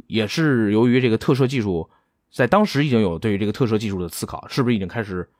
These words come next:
落后了呀？怎样怎样的，看着人越来越少了呀？怎样怎样的，它有一定的缩水了。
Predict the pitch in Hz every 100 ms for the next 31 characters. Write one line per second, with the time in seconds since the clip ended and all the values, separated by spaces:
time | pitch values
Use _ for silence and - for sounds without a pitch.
0 | _ _ - 165 131 175 147 110 98 98
1 | - 85 95 95 87 92 82 78 - _
2 | - 160 101 113 131 120 117 85 80 110
3 | 135 98 87 90 80 78 73 _ _ _
4 | _ 139 135 98 113 135 104 139 123 101
5 | 50 -